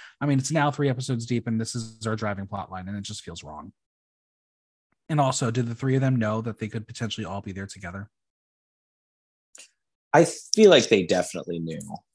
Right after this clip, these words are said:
Speaker 2: Right?
Speaker 1: I mean, that's the question. I mean, w-, w-, they,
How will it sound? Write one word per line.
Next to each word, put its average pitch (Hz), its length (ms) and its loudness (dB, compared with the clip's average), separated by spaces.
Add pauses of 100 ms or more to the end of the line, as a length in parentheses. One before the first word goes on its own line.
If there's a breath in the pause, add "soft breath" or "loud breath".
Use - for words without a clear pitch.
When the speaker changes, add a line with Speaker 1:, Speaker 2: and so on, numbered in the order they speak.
(1040)
Speaker 2:
Right? 160 460 6 (500)
Speaker 1:
I 196 120 4
mean, 202 160 8
that's 185 200 4
the 180 80 0
question. 180 380 0
I 147 40 2
mean, 143 140 2
w-, 156 440 -8
w-, 175 280 -2
they, 180 200 0